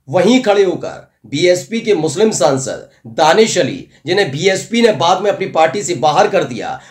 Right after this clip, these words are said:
उन दानिश अली को गालियां दी थी, धमकी दी थी।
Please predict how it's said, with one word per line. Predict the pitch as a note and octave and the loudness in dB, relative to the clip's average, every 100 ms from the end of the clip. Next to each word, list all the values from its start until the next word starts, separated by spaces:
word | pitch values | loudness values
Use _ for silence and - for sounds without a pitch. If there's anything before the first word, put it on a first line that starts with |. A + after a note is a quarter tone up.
| - | -2
उन | G#3 D3 | -2 0
दानिश | D#3 D#3+ G#3+ A#3 | 2 4 4 4
अली | G3+ F3+ | 0 -2
को | D#3 B2 F2+ - _ _ | -6 -8 -12 -16 _ _
गालियां | G#2 D3 C#3 C#3 - | -6 -4 -2 -2 -2
दी | D#2 | -8
थी, | - - _ _ _ _ _ _ | -20 -20 _ _ _ _ _ _
धमकी | A#2 D#3 F3+ G3+ | -4 -2 0 -2
दी | C#3 A2 | -2 -4
थी। | - - | -8 -20